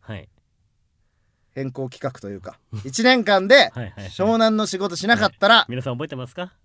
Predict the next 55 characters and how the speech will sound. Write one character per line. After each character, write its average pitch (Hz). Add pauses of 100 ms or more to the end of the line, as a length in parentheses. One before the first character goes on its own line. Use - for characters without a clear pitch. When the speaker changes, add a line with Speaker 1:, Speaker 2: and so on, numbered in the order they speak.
Speaker 1:
僕 123
は 147
忘 135
れ 135
て 131
ま 120
し -
た。 - (680)
Speaker 2:
<laughs> 226
本 233
籍 226
地 226
が、 240
ま 208
あ、 147
ち 185
ょ 190
っ -
と 131 (440)
全 190
然 220
違 202 (120)
う 190
場 185
所。 165
ま 135
あ、 -
Speaker 1:
そ 165
う 175
で -
す 208
ね。 208
Speaker 2:
ダ 196
ー -
ツ 143
で 160
決 165
め 220
る 247
の 214
か。 156
Speaker 1:
で、 220
ま 208
あ、 -
仙 359
台 175
っ -
て 98
話 110
だ 104
っ -
た -
ね。 147
Speaker 2:
仙 185
台 113